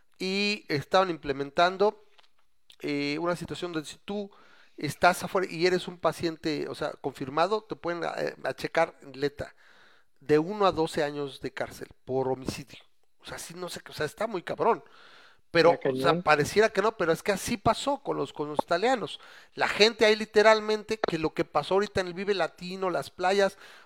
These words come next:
Speaker 1: o sea, va a estar de miedo, ¿sí? Porque hicieron exactamente lo mismo. Dijeron, "Ah, pues tenemos veintitantos casos, oye, cuarentena, no, pues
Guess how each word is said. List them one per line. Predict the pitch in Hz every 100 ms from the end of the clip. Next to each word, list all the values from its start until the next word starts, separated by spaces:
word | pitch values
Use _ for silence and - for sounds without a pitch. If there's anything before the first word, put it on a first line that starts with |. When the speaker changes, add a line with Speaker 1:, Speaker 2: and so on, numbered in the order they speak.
| -
Speaker 1:
o | -
sea, | 147 139
va |
a | 220
estar | - 226 226
de | 220
miedo, | 208 220 220 180 190 - - - - _ -
¿sí? | - 190 214 _
Porque | - 170 160 - 160 160 160 -
hicieron | 156 - 220 254
exactamente | 233 240 254 233 233 240
lo | 240
mismo. | 320 330
Dijeron, | 196 - 208 294
"Ah, | 349
pues | - -
tenemos | 170 156 151
veintitantos | 156 160 175 196 208
casos, | - 285 269 277 269 262
oye, | 160 170 160
cuarentena, | 170 190 269 277 269
no, | 214 226 -
pues | -